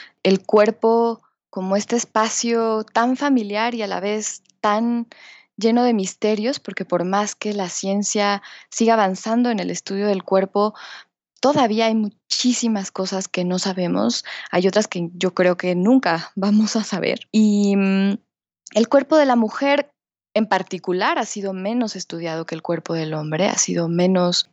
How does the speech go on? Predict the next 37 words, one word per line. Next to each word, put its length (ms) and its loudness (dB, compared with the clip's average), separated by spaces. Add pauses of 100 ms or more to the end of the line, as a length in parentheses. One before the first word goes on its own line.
comprendido 760 4
quizá, 480 -2
también 400 -4
porque 220 -2
hay 80 2
muchos 460 2
tabús 400 -4
alrededor 480 0
de 60 0
este 200 -4
cuerpo. 460 -4 (180)
Y 520 4
como 220 0
tú 140 2
decías, 500 2
hay 140 -2
violencias, 800 0
hay 160 -2
estereotipos 840 -2
que 220 -2
perjudican 840 -2
la 80 -2
vida 380 0
diaria 440 -2
de 80 -6
las 240 -8
mujeres. 640 -6 (260)
Por 140 0
eso 160 0
me 80 6
parece 320 0
tan 260 -2
importante 600 -4
hablar 380 -2
desde 200 -2
el 100 -8
cuerpo, 440 -4